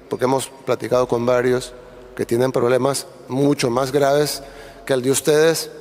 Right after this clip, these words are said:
menores que el nuestro, y les decimos siempre, cada país es distinto, tiene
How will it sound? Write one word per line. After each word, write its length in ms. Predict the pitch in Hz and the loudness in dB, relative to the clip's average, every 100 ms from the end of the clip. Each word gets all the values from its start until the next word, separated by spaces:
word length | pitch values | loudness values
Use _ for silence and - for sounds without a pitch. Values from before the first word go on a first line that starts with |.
| - - - - - | -18 -18 -20 -20 -12
menores 440 | 135 127 135 151 147 | -2 0 2 2 2
que 80 | 139 | 2
el 80 | |
nuestro, 500 | 135 147 151 - 165 156 - - - - - - - - - - | 2 2 0 -4 -8 -10 -18 -20 -20 -20 -20 -20 -20 -20 -20 -6
y 140 | 143 | 0
les 160 | 131 123 | 2 2
decimos 320 | 123 147 147 | 2 2 2
siempre, 460 | 160 151 156 160 - - - | 2 2 2 0 -2 -12 -2
cada 320 | 151 165 170 | 2 2 2
país 420 | 160 170 165 - - | 2 4 2 -4 -4
es 140 | 143 143 | -4 -2
distinto, 640 | 139 - 120 127 - 147 - - - - - - - - | -2 -4 -6 -6 -6 -12 -14 -20 -20 -20 -20 -20 -20 -4
tiene 460 | 113 120 127 113 | -2 0 0 -2